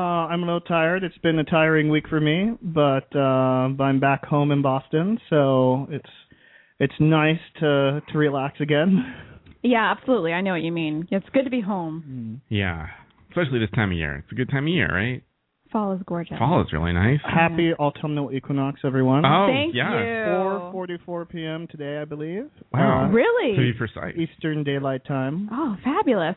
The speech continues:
Speaker 2: So right on the snot, we hit fall.
Speaker 1: Yep.
Speaker 2: On the
Speaker 3: Ah, today's
Speaker 2: show.
Speaker 3: fall.
Speaker 1: Yep.
Speaker 2: Yeah, today's fall. Get used to it. Sorry. I know you, you, you think that September's the new summer,
Speaker 3: I was
Speaker 2: but, I mean,
Speaker 3: rocking that
Speaker 2: that's
Speaker 3: for
Speaker 2: it.
Speaker 3: a while.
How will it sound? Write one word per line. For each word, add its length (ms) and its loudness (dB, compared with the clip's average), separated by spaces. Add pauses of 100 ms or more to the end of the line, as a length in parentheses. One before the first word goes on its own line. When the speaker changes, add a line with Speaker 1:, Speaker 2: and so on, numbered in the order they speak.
Speaker 2:
So 80 2
right 180 0
on 140 -2
the 80 -2 (100)
snot, 320 -2
we 120 -2
hit 200 -6
fall. 400 -4 (160)
Speaker 1:
Yep. 220 -8 (120)
Speaker 2:
On 220 0
the 60 -2
Speaker 3:
Ah, 80 -14
today's 240 2 (100)
Speaker 2:
show. 60 -8
Speaker 3:
fall. 320 -2
Speaker 1:
Yep. 100 -12 (380)
Speaker 2:
Yeah, 100 0
today's 320 -2
fall. 160 0
Get 160 -4
used 200 -6
to 60 0
it. 200 -2
Sorry. 320 2
I 100 2
know 140 4
you, 160 2
you, 280 -4
you 140 -2
think 160 2 (160)
that 160 -2
September's 420 0
the 60 0
new 180 0
summer, 320 0
Speaker 3:
I 100 2
was 100 4
Speaker 2:
but, 100 2
I 80 4
mean, 120 0
Speaker 3:
rocking 40 2
that 160 4
Speaker 2:
that's 100 -2
Speaker 3:
for 60 2
Speaker 2:
it. 60 2
Speaker 3:
a 20 0
while. 360 0